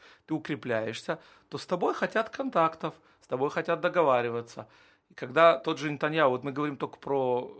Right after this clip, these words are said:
э, вопросы политики, а есть ведь экономика. Он, э, четыре года назад продавил против наших левых идею о том, что газ, который нашли в израильском шельфе в Средиземноморье, нужно вытаскивать и продавать,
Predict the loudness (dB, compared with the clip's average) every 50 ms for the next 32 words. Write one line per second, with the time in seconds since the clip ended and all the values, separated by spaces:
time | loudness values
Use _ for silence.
0 | -10 -8 -6 -6 -6 -4 -6 -6 -6 -8 -6 -2 -2 -2 -2 -4 -10 -12 -12 -10
1 | -10 -10 -10 -12 -12 -12 -14 -6 -4 -2 -2 0 0 0 -2 -4 -6 -10 -14 -20
2 | -20 -20 -20 -20 _ _ _ _ -2 -2 0 -2 -4 -8 -12 _ -6 -4 -4 -4
3 | -4 -6 -6 -6 -4 -2 -2 -2 0 0 -2 0 0 -2 -2 -2 -2 -4 -4 _
4 | -2 0 0 2 4 2 2 2 0 0 0 0 0 -4 -8 _ _ _ _ _
5 | -2 0 0 0 0 -2 -8 -8 -4 -2 0 0 0 -2 -6 -12 -10 -10 -8 -8
6 | -6 -6 -8 -8 -10 -12 _ _ _ _ _ _ _ _ -12 -10 -4 -2 0 0
7 | 2 2 0 -2 -2 -2 -2 -2 -2 -4 -8 -10 -12 -10 0 4 6 6 6 4
8 | 0 -6 -12 -12 -12 -10 -10 -10 -8 -8 -8 -10 -8 -8 -8 -8 -6 -4 -2 0
9 | -2 -2 -4 -10 -14 -14 -12 -10 -10 -10 -10 -10 -12 -16 -18 -18 _ -20 _ _
10 | _ _ _ _ -14 -12 -10 -8 -8 -6 -4 -2 -2 0 0 0 -2 -4 -6 -8
11 | -14 _ _ _ _ _ _ _ -8 -8 -6 -4 -4 -4 -2 -2 0 0 -2 -2
12 | -4 -6 -6 -6 -6 -10 -8 -4 -2 0 4 4 4 4 4 0 -2 -4 -10 -18